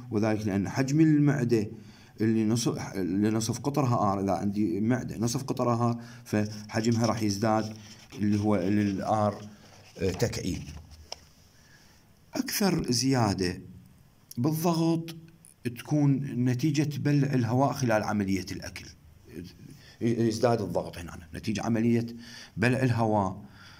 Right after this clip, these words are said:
خلال عملية الأكل، راح يزداد الضغط. زين، طبعا ونتيجة لفعل البكتيريا راح يتولد غاز في القناة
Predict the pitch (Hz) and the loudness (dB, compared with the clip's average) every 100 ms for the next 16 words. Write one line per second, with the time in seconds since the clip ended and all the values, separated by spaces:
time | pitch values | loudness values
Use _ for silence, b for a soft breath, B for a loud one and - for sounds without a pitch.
0 | B - 104 120 - 127 120 117 117 101 | B 0 2 2 2 2 4 2 0 -2
1 | - - 98 90 87 B B B - 107 | -2 -2 -2 -2 -6 B B B -4 -2
2 | 95 95 95 90 85 73 80 - - - | 0 -2 0 -2 -4 -4 -6 -8 -14 -20
3 | - - - - - - - - - - | -20 -20 -20 -20 -20 -20 -20 -20 -20 -20
4 | - - - 95 104 101 B B B B | -20 -14 -6 -4 -4 -8 B B B B
5 | B B B - 127 120 156 110 131 131 | B B B 2 2 2 2 4 4 4
6 | 123 82 82 110 110 110 113 117 139 117 | 4 0 0 2 2 2 2 4 4 2
7 | - 69 98 104 104 101 - 135 131 131 | 0 -6 -2 2 2 2 0 2 2 0
8 | 135 131 131 127 123 B B B 110 101 | 0 2 4 2 -2 B B B -2 2
9 | 113 110 113 127 113 95 120 123 123 113 | 2 2 2 4 2 2 2 2 0 -2
10 | 117 117 113 | 0 0 0